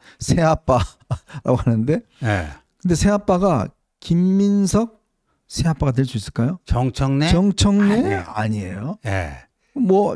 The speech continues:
Speaker 1: 최민희?
Speaker 2: 아,
Speaker 1: <laughs> 아닙니다.
Speaker 2: 아이고, 그 새엄마네?
Speaker 1: 어,
Speaker 2: 예.
Speaker 1: 최-, 아니에요. 그러니까 이게 이재명이 하도 이게 다 죽여놔서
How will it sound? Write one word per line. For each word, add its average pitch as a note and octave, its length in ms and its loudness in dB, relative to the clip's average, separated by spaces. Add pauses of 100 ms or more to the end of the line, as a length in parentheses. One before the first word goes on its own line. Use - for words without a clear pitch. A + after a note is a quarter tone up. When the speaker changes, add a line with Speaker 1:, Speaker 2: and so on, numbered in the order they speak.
Speaker 1:
최민희? G#3 600 2 (360)
Speaker 2:
아, - 80 -2
Speaker 1:
<laughs> F#2 400 2
아닙니다. G2+ 380 2
Speaker 2:
아이고, F#2 80 -2
그 G2 80 -6
새엄마네? D3+ 600 0
Speaker 1:
어, C#3+ 200 2 (300)
Speaker 2:
예. G#2 160 -4
Speaker 1:
최-, - 140 4 (760)
아니에요. B2+ 540 0 (580)
그러니까 G3 240 2
이게 - 80 4
이재명이 G3+ 380 0
하도 A3+ 440 -2
이게 G#3 140 0
다 D#3+ 180 0
죽여놔서 D3 800 0